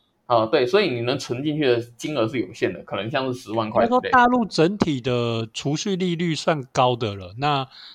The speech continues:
Speaker 2: 他给你相对的趴数，比你当存在银行没有领，没有，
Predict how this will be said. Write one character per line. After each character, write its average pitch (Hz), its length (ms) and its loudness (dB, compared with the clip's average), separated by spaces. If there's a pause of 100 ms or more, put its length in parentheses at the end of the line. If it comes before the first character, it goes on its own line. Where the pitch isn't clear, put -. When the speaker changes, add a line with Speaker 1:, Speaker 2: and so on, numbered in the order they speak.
Speaker 2:
他 175 160 2
给 147 160 2
你 151 140 0
相 143 220 0
对 147 100 0
的 123 140 -2
趴 123 240 0
数， 123 160 -4
比 131 180 -2
你 117 140 -4
当 127 280 -2 (540)
存 131 180 2
在 151 140 4
银 120 160 -4
行 110 160 -4
没 123 100 -4
有 127 140 -2
领， 104 280 -8 (440)
没 135 160 2
有， 123 300 -2